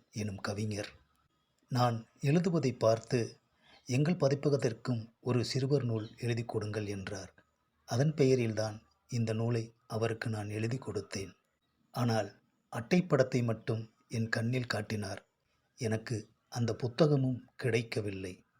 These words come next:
பதிப்பகங்களில் சில நேரங்களில் இப்படி ஆகிவிடுகிறது. ஒன்று, எழுதும் ஆசிரியருக்கு நூல்கள் இல்லாமல் போய்விடும், அல்லது ஏதேனும்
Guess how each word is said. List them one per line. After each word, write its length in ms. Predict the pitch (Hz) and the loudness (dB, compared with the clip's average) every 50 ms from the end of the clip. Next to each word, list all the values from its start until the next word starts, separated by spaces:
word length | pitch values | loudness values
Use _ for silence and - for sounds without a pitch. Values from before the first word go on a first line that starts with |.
| _ _ _ _ _ _ _ _ _ _ _ 170 | _ _ _ _ _ _ _ _ _ _ _ 4
பதிப்பகங்களில் 840 | 151 - 202 196 - 202 165 156 147 143 135 127 120 117 113 - _ | 4 4 2 0 0 2 4 4 6 6 4 4 4 0 -4 -8 _
சில 280 | - - - 147 127 117 | -6 -2 0 2 2 2
நேரங்களில் 600 | 117 123 135 143 143 131 120 117 110 104 107 - - _ | 2 2 2 2 2 2 0 0 -2 -2 -6 -12 -18 _
இப்படி 460 | - 127 117 117 - 127 113 113 110 | -4 -4 -4 -2 -2 0 0 2 4
ஆகிவிடுகிறது. 720 | 110 117 123 127 143 113 107 110 101 107 104 101 101 98 - _ _ _ _ _ _ _ _ | 4 4 4 4 2 2 2 0 -2 -2 -4 -4 -8 -10 -12 _ _ _ _ _ _ _ _
ஒன்று, 600 | - - 127 139 139 135 139 135 139 160 180 - _ _ _ _ _ _ _ _ _ | -4 0 2 4 4 6 6 4 4 2 -2 -8 _ _ _ _ _ _ _ _ _
எழுதும் 500 | - 127 135 156 175 156 156 127 120 - - | 4 4 6 6 6 4 2 0 0 -6 0
ஆசிரியருக்கு 960 | - 127 143 139 - 147 135 131 120 110 110 - - - 117 113 113 - _ _ _ _ | 6 6 6 6 6 2 2 2 0 0 -4 -6 -4 -4 -4 -4 -4 -10 _ _ _ _
நூல்கள் 440 | - 117 117 135 151 160 156 147 135 | -2 0 4 4 4 4 4 4 2
இல்லாமல் 520 | 117 113 110 117 123 123 123 123 120 113 113 | 2 2 0 2 2 2 2 2 0 -2 -2
போய்விடும், 580 | - 113 110 98 92 92 92 101 110 120 - _ _ _ _ _ _ _ _ _ _ _ _ | -2 -2 -2 -2 -2 -4 -6 -6 -6 -8 -12 _ _ _ _ _ _ _ _ _ _ _ _
அல்லது 600 | - 123 123 123 127 123 110 120 113 113 - _ - _ _ _ _ _ | -2 0 2 4 4 2 2 0 -4 -4 -8 _ -20 _ _ _ _ _
ஏதேனும் 600 | 127 131 147 156 170 175 175 180 165 170 - - | 2 4 4 6 6 6 6 4 2 0 -2 -10